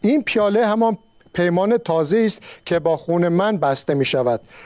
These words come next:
هرگاه این را می نوشید به یاد من بنوشید.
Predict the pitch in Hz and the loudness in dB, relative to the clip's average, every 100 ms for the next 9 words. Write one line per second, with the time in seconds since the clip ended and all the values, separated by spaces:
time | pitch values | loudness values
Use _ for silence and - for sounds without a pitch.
0 | - - - 170 226 226 208 190 180 175 | -20 -18 -4 -2 -2 -2 0 0 0 0
1 | 175 170 - 220 247 185 156 160 165 170 | 2 0 0 0 0 0 0 2 0 0
2 | 165 190 208 202 _ _ - 180 175 127 | 0 -2 -2 -6 _ _ -6 -2 -2 -2
3 | - 95 | -6 -10